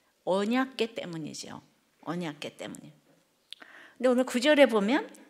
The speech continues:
"그 궤 안에는 두 돌판 외에 아무것도 없으니 이건 이스라엘 자손이 애굽 땅에서 나온 후 여호와께서 저희와 언약을 맺으실 때에 모세가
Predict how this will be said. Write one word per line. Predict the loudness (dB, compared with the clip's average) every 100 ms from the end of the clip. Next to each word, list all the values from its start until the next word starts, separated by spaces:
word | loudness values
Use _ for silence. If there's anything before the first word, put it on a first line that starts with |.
| _ _ _
"그 | -2 0 0 -2
궤 | -2 2
안에는 | 2 0 -4 -6 -8 -10 -20 _ -8
두 | -2 -2
돌판 | 0 2 0 0 -2 0
외에 | 2 2 2
아무것도 | 2 2 2 2 6
없으니 | 4 4 -2 0
이건 | 2 0 0
이스라엘 | -2 0 0 0
자손이 | 0 -4 -4 -6 -4 -4 -6 -14 -20 _ _ -20 -4
애굽 | 0 2 0
땅에서 | -2 -2 -4 -2
나온 | -2 -2 -2 -4
후 | -4 2
여호와께서 | 4 6 4 2 -6 -2 -2 -2 -8 -20 -12 -2
저희와 | 0 2 4 4 4 2
언약을 | 2 2 0 -2
맺으실 | 0 0 -2 -4 -6 -2
때에 | 0 0
모세가 | 2 0 0 -2 -2 -2